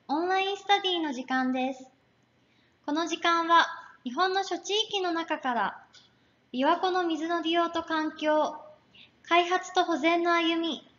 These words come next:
について学習します。本日皆さんに学んでほしいのは、一、日本一の湖。二、琵琶湖の水を利用する。三、琵琶湖を守れ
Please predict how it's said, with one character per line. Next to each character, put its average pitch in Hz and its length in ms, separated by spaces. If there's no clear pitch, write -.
に 370 160
つ 403 120
い 392 140
て 285 320
学 240 160
習 294 280
し 294 160
ま 294 260
す。 - 180
本 427 180
日 320 260
皆 277 300
さ 415 160
ん 370 60
に 359 80
学 320 320
ん 339 40
で 330 80
ほ 339 140
し 330 160
い 339 140
の 285 160
は、 226 340
一、 - 520
日 247 120
本 415 280
一 320 220
の 269 120
湖。 240 680
二、 302 400
琵 254 140
琶 320 100
湖 359 120
の 370 140
水 359 260
を 330 100
利 233 140
用 269 200
す 285 200
る。 277 400
三、 320 340
琵 269 160
琶 339 140
湖 370 160
を 359 40
守 330 320
れ - 380